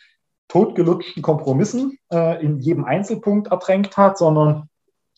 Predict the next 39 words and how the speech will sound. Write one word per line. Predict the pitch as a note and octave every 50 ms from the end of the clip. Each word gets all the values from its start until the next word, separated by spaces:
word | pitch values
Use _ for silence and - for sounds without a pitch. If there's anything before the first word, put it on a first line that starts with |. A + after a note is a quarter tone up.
| _ _ -
versucht | D3 C#3 D3+ E3+ - - -
halt | D3 C#3+ C#3+ C#3 - - - - _ _ _ _ _ _ -
eben | D3+ C#3 C#3+ C3
auch | C3 C3
zu | - B2+
sagen, | B2 C#3 C3+ C3+ B2
wir | B2 A2+ -
wagen | A2 A2+ B2 D3 E3+ A3 A#3 D4+ - _ _ _ _
an | - E3+
der | F3+ E3+ D3
einen | E3 E3 F3
oder | F#3 F#3 -
anderen | E3+ F3 F3+ F3 D#3
Stelle | - - F3+ F3+ F#3 F3+
was, | F#3 G#3 G3+ - - _ _ _ _ _ _ _ _ -
in | C3
die | C#3 -
eine | - B2+ C#3+ D#3+ E3 D3+
wie | C#3+ C#3+ C#3+ D3
in | C#3 B2+ B2 A#2+ G#2+ - - -
die | - - -
andere | C3 D#3+ F3 G3 F#3 F3+ E3+
Richtung. | E3+ F3+ F3 - - F3 F3 E3 D#3 D#3+ - - - -
Und | - B2 B2
dafür | B2+ C3 C3 - C3
gibt's | A#2+ B2 - -
dann | - C3+ C3
an | B2 B2
der | A#2+ A2+
anderen | A2 A2 A#2 A#2+ A#2+
Stelle | - - A#2 A2 G#2+ G#2+ G#2+
eben | A#2+ A#2 A2 G#2+ G#2 G2+
quasi | G#2 G2+ G2+ G2+ G2+ G#2 G2+ G#2+ G#2+ -
für | - - A#2 A2 G#2 G#2 G#2+
den | G#2 G#2+ G#2 G2+
jeweiligen | G2+ G2 F#2+ F#2 F#2+ G2 - -
anderen | D#3 F3+ F3+ E3
Koalitionspartner | - D#3+ D#3 D#3 D3 C#3+ D3 D3 C#3+ C#3 - - C3+ C3 C3+ B2+
was. | B2 B2+ B2